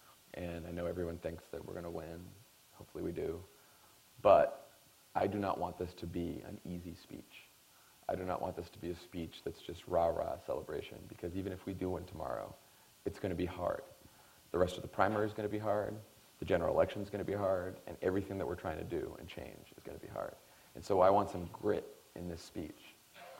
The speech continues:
so that when I give it, it's not just telling everyone to, like, cheer and celebrate and go on to the next thing."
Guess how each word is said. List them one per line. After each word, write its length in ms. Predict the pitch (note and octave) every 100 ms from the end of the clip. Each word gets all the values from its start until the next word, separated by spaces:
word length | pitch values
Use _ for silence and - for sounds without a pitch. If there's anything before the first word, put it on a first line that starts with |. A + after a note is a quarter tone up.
| -
so 140 | -
that 160 | F2 -
when 100 | D#2+
I 120 | E2
give 240 | F#2 F#2
it, 180 | E2 - - - -
it's 240 | - - -
not 180 | F2 F#2
just 160 | F2
telling 300 | - G2+ F2+
everyone 560 | E2 D#2 D2+ D2+ D2 E2 - - - -
to, 120 | - E2+
like, 400 | E2+ D#2+ - - - - -
cheer 320 | - F#2+ E2+
and 100 | F2
celebrate 440 | G2 F2+ E2+ E2+
and 120 | -
go 60 | F2
on 140 | D2+
to 80 | E2+
the 60 | D2+
next 240 | B1+ -
thing." 160 | -